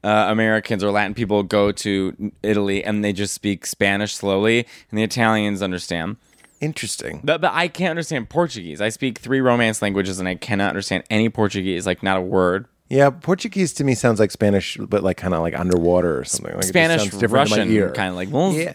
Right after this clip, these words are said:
Speaker 2: yeah.
Speaker 1: fala português," like, that has the kinda in the nose sound.
Speaker 2: Yes, a lot of vosotros. Let's be honest.
Speaker 1: No, vosotros is Spanish from Spain,
Speaker 2: Okay,
Speaker 1: which
Speaker 2: I
Speaker 1: I
Speaker 2: got
Speaker 1: like <laughs> because Itali-, because Italians use voi, which is vosotros, which means you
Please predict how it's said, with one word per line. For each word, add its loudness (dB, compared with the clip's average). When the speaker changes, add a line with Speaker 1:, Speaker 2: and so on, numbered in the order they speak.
Speaker 2:
yeah. -6
Speaker 1:
fala 4
português," 0
like, 2
that 4
has 4
the -2
kinda -2
in -4
the -2
nose -2
sound. 0
Speaker 2:
Yes, 2
a -4
lot 6
of 2
vosotros. -2
Let's 0
be 2
honest. -6
Speaker 1:
No, 4
vosotros 2
is 0
Spanish 2
from -4
Spain, -4
Speaker 2:
Okay, -2
Speaker 1:
which 4
Speaker 2:
I 4
Speaker 1:
I 0
Speaker 2:
got -2
Speaker 1:
like 2
<laughs> 0
because 2
Itali-, 2
because 0
Italians 0
use 2
voi, 2
which -2
is -4
vosotros, 2
which -6
means -2
you 0